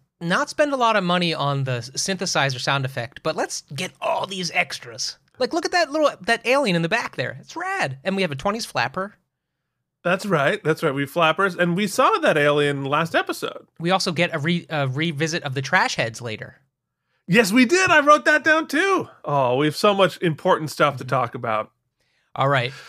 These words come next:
Speaker 1: Rom, uh,
Speaker 2: So
Speaker 1: bring, uh, red to table three, blue goes to <laughs> table twelve, and green just stays right here.
Speaker 2: Connect four.
Speaker 1: Yeah.
Speaker 2: But it's,
Speaker 1: Also,
Speaker 2: it's
Speaker 1: Morn has a
Speaker 2: Uno.
Speaker 1: cute date. Have you, did you
Speaker 2: That's
Speaker 1: notice
Speaker 2: what
Speaker 1: that?
Speaker 2: I, I, that's what I just said. Yeah,
Speaker 1: Aw,
Speaker 2: like, I think
Speaker 1: yeah.
Speaker 2: these,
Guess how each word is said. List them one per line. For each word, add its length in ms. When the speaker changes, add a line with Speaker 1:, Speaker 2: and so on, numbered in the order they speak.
Speaker 1:
Rom, 320
uh, 160
Speaker 2:
So 160
Speaker 1:
bring, 180
uh, 240
red 560
to 180
table 280
three, 440
blue 440
goes 220
to 100
<laughs> 160
table 180
twelve, 560
and 320
green 520
just 220
stays 200
right 100
here. 160
Speaker 2:
Connect 260
four. 500
Speaker 1:
Yeah. 120
Speaker 2:
But 200
it's, 280
Speaker 1:
Also, 320
Speaker 2:
it's 100
Speaker 1:
Morn 160
has 160
a 40
Speaker 2:
Uno. 60
Speaker 1:
cute 280
date. 340
Have 160
you, 60
did 160
you 80
Speaker 2:
That's 160
Speaker 1:
notice 80
Speaker 2:
what 60
Speaker 1:
that? 260
Speaker 2:
I, 80
I, 60
that's 260
what 80
I 100
just 240
said. 340
Yeah, 100
Speaker 1:
Aw, 280
Speaker 2:
like, 140
I 200
think 160
Speaker 1:
yeah. 40
Speaker 2:
these, 260